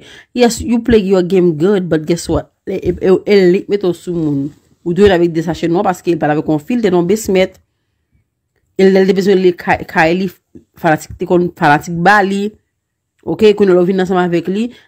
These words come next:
nan ka ekraze sa, mwen ba ki a deranje, tout bagay, sofa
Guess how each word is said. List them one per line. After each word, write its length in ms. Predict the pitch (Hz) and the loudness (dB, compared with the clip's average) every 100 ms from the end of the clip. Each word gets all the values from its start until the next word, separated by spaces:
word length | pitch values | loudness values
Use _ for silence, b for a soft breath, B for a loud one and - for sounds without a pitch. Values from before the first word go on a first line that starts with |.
| - | -8
nan 120 | 170 | -2
ka 100 | 185 175 | 0 0
ekraze 400 | 180 185 175 170 | 2 0 0 -2
sa, 120 | 190 | 0
mwen 140 | 180 160 | 0 0
ba 120 | 156 | 0
ki 120 | 160 | 0
a 60 | 156 | -2
deranje, 440 | 170 170 160 156 | -2 0 0 -2
tout 120 | 170 160 | -4 -2
bagay, 360 | 156 151 90 147 - - | 0 0 -2 -6 -8 -6
sofa 360 | 180 170 156 | -6 0 2